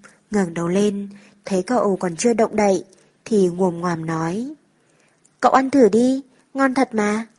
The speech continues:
Đoàn Chi Dực nhíu mày, rốt cuộc cũng chịu cầm muỗng lên, ăn một cách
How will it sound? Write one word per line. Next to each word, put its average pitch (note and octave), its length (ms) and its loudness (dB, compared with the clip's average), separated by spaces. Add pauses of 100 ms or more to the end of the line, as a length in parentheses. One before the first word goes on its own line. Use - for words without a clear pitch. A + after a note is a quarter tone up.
(880)
Đoàn F#3 240 -2
Chi G#3 140 -2
Dực F#3+ 240 0
nhíu F3+ 220 -4
mày, G3+ 440 -2 (320)
rốt C#4+ 280 0
cuộc G#3 300 2
cũng - 160 -6
chịu - 220 -2
cầm F3 220 -2
muỗng E3+ 180 -6
lên, G#3 400 -2 (480)
ăn G3 160 -4
một E3+ 160 -6
cách B3+ 140 -4